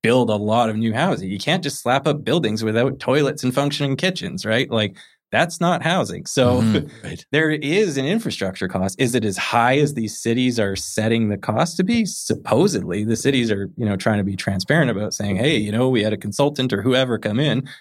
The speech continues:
Speaker 1: They say this is the cost, and we're adjusting our rates that way." But, you know, so anyways, the bigger story was, look, costs keep going up. Even if you have these moderating factors in the economy and all this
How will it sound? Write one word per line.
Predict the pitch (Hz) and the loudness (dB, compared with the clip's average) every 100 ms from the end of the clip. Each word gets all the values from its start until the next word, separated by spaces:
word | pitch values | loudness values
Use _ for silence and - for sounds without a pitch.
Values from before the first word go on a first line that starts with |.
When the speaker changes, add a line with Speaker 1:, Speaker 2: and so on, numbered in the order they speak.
| - | -6
Speaker 1:
They | 101 151 | 0 0
say | 156 127 123 | 2 0 0
this | 131 107 | -2 -4
is | |
the | 98 | -4
cost, | 101 165 127 147 | 0 2 2 -2
and | 104 98 95 | -6 -6 -2
we're | 110 120 117 | 0 2 2
adjusting | 110 113 110 110 | 0 -2 0 0
our | 101 | 2
rates | 143 160 - | 0 -2 -6
that | 92 - | -6 -2
way." | 101 101 | -2 0
But, | 107 87 - _ _ _ _ - | 0 0 -4 _ _ _ _ -2
you | 170 | 0
know, | 131 | 2
so | - | 2
anyways, | 170 190 104 107 113 | 2 2 -2 -4 -4
the | |
bigger | 143 165 | -2 -2
story | - 98 95 | -2 0 0
was, | 101 104 | 0 2
look, | 135 - - _ _ | 0 0 -8 _ _
costs | - 165 - | 0 2 2
keep | - - | -4 -2
going | 95 90 82 | -2 -4 -4
up. | - | -2
Even | 185 226 | 0 2
if | 196 151 | 2 0
you | 160 | -2
have | 139 | 0
these | 127 | -2
moderating | 127 117 113 107 107 | 2 2 2 2 0
factors | - 101 101 104 98 101 | -2 -4 -2 -2 -2 0
in | 117 | 0
the | 127 | 2
economy | 123 107 104 101 | 0 0 0 0
and | 101 | -2
all | 98 | 0
this | 98 98 | 0 -2